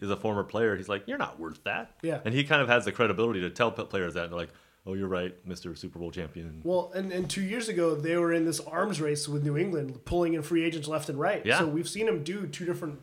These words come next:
Speaker 2: very different approaches
Speaker 1: Yeah, exactly.
Speaker 2: in, in, you know, not exactly, like, uh, not one offseason after the other, but,
Speaker 1: Mm-hmm.
Speaker 2: I mean, that's not far from,
Speaker 1: Yeah.
Speaker 2: you know,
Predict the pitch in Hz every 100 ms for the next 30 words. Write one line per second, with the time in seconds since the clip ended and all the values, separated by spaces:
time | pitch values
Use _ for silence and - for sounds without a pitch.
0 | 135 165 220 175 170 156 - 202 220 113
1 | 123 - 90 90 107 156 147 147 156 143
2 | 143 - 165 151 135 135 160 160 160 147
3 | 156 156 156 143 143 - _ _ 156 143
4 | 131 - - 139 123 - 135 147 143 151
5 | 156 151 147 170 143 147 143 143 165 165
6 | 143 131 101 120 185 160 202 269 247 190
7 | 170 190 - 165 139 131 98 123 139